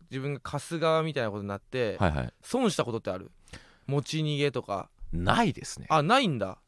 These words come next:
Speaker 2: 俺も忘れるんで、
Speaker 1: うん。
Speaker 2: 貸したことを。
Speaker 1: なるほどね。
Speaker 2: だから、
Speaker 1: <laughs> かもじゃんか。
Speaker 2: かもしんないですけど、
Speaker 1: なるほどね。
Speaker 2: マイナスになってることはないと思うんですよね。例えば、
Speaker 1: うん。
Speaker 2: 中村に貸すことが多分一番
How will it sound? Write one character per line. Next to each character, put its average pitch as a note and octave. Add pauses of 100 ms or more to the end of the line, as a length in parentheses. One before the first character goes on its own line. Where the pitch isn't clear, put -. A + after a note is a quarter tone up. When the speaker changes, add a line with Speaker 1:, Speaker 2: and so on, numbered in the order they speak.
(140)
Speaker 2:
俺 A3
も G2+
忘 G#2+
れ A#2
る G#2+
ん D2
で、 A#1+ (320)
Speaker 1:
う -
ん。 -
Speaker 2:
貸 D#3
し -
た F#3
こ F3+
と F3
を。 -
Speaker 1:
な F3+
る F#3
ほ - (880)
ど C3+
ね。 C#3+
Speaker 2:
だ C3+
か F#2
ら、 D2+ (380)
Speaker 1:
<laughs> -
か -
も F#3+
じ B2
ゃ G#2
ん G#2
か。 G2 (320)
Speaker 2:
か A3+
も D#3+
し -
ん D#2
な C#3
い -
で C#3
す C#3+
け D3+
ど、 D#3
Speaker 1:
な -
る D#3
ほ D#3+
ど D#3+
ね。 F#3 (400)
Speaker 2:
マ C#3
イ G#4+
ナ G4+
ス -
に C#4+
な F2+
っ -
て -
る F2
こ F2+
と D#2+
は C#2+
な D#2+
い D3
と F#2+
思 D#2
う C#2+
ん -
で -
す -
よ A#1+
ね。 C2+
例 E4+
え B3
ば、 D2+
Speaker 1:
う C3+
ん。 -
Speaker 2:
中 F#3
村 E3
に D3
貸 -
す -
こ B2
と D2+
が B1+
多 C#2+
分 B1+
一 C#2
番 C2+